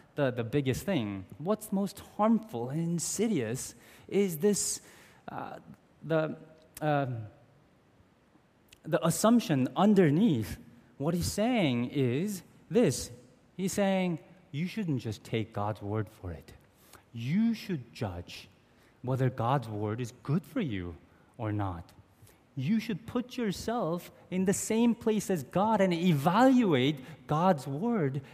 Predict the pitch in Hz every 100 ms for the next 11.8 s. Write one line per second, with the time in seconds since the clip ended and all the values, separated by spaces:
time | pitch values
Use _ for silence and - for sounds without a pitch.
0 | - 170 - - 208 214 202 - - 202
1 | 190 190 190 185 180 - 185 185 - -
2 | 170 - 185 233 - 320 214 135 110 98
3 | 92 - - _ - 240 247 220 196 185
4 | 190 214 196 185 156 - 202 285 - 120
5 | 101 101 - - - - - - - -
6 | 202 208 - - _ _ _ _ _ -
7 | 214 214 170 180 - - - - 156 151
8 | 170 156 175 - 151 135 - 143 - 151
9 | 123 - 147 143 123 98 110 113 - 110
10 | 110 - - - - - 120 117 110 107
11 | - 113 101 120 120 104 104